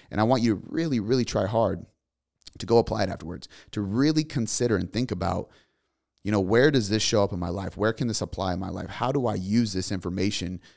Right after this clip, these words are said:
to take leaps and bounds forward, right? So we're gonna get into it.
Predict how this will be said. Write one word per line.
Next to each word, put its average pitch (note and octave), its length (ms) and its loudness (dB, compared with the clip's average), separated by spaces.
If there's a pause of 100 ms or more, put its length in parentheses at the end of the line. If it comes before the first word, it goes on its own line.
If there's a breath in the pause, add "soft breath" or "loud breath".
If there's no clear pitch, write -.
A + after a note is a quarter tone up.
(760 soft breath)
to B2 100 -8
take A2 280 2
leaps A2+ 280 0
and F#2+ 80 -2
bounds F#2 280 -2
forward, F2 400 -8 (320)
right? F2 220 -6 (640)
So - 80 -12
we're G2+ 60 -2
gonna A2 120 0
get G2+ 120 0
into F2+ 160 -6
it. C2 140 -16